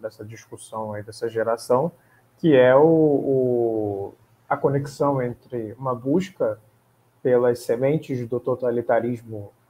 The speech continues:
na tradição política ocidental moderna no geral, né, porque, embora a gente esteja falando em particular em liberalismo aqui, a, a, a busca é mais ampla,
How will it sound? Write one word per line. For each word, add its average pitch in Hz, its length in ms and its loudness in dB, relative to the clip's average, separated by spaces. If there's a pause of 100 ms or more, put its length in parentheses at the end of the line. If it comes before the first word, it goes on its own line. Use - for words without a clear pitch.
na 127 200 -6
tradição 131 360 -6
política 120 460 -10
ocidental 117 580 -4
moderna 113 540 -8
no 127 140 -10
geral, 135 500 2 (460)
né, 123 180 -4
porque, 113 640 -8
embora 120 240 -2
a 123 40 -2
gente 123 100 -12
esteja 120 220 -12
falando 120 300 -6
em 120 40 -12
particular 120 460 -4
em 117 60 -6
liberalismo 117 580 -6
aqui, 107 300 -10
a, 101 80 -4
a, 104 400 -6
a 107 40 -6
busca 120 400 -6
é 110 140 -2
mais 113 420 -8
ampla, 165 340 -12